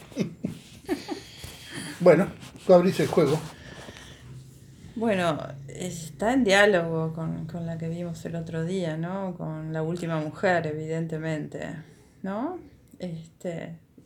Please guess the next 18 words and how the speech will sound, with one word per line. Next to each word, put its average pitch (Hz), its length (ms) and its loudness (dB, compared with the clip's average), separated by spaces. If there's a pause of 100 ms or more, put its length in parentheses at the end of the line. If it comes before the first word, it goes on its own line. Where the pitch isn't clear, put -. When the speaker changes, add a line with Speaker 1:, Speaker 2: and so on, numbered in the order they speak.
Speaker 2:
es 208 180 -6
dos 190 240 -6
años 202 280 -4
posterior. 202 1000 0 (320)
Speaker 1:
Ujú. 135 440 -4 (680)
Speaker 2:
Acá 185 280 -4
en 196 100 -2
vez 220 120 0
de 220 80 2
un 208 120 0
bebé, 208 680 2 (520)
hay 190 260 -2
un 180 240 -6
monito, 196 720 -4 (760)
Speaker 1:
Ujú. 120 580 -2
Speaker 2:
que - 160 -20
es - 160 -18
un, 165 540 -6